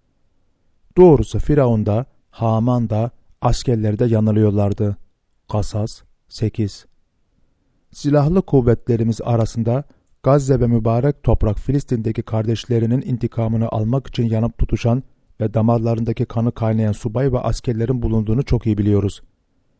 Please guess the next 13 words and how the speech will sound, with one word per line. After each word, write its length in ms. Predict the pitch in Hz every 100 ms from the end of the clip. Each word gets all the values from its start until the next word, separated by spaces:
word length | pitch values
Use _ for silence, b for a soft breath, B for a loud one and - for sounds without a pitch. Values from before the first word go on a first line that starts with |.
| _ _ _ _ _ -
Yedi 180 | 131 170
Ekim'de 420 | 135 131 123 113
Yahudi 420 | 107 110 127 160
varlığını 340 | 127 117 117 110
hayata 460 | 104 113 107 117
dar 180 | 127 139
eden 220 | 120 107
mücahitlerden 800 | 107 107 110 110 117 107 127 123
daha 180 | 123 143
güçlü 300 | 135 - -
olduklarını 520 | 113 113 113 117 113
da 100 | 107
biliyoruz. 500 | 107 104 101 98 -